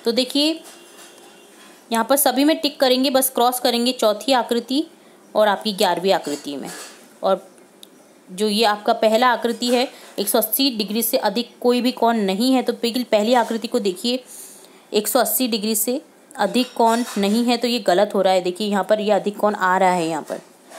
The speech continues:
ठीक है, तो यहाँ पर आपको क्रॉस नहीं करना है, यहाँ पर भी सही का निशान लगा देना है, ये गलत बता रखा है।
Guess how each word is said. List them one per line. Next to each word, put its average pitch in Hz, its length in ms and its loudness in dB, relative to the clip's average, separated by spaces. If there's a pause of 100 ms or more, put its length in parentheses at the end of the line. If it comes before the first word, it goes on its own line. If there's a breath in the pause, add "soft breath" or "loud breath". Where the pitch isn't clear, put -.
(500 loud breath)
ठीक 247 200 -4
है, 277 200 2 (280 loud breath)
तो 214 60 4
यहाँ 214 340 2
पर 247 100 2
आपको 220 260 0
क्रॉस 220 380 2
नहीं 233 180 0
करना 233 260 0
है, 254 160 0
यहाँ 220 160 0
पर 208 160 0
भी 202 160 -2
सही 196 220 2
का 202 120 2
निशान 196 360 -2
लगा 175 280 0
देना 180 280 -2
है, 208 200 -4 (340 loud breath)
ये 202 80 -2
गलत 170 340 0
बता 147 220 -2
रखा 139 280 -8
है। - 160 -18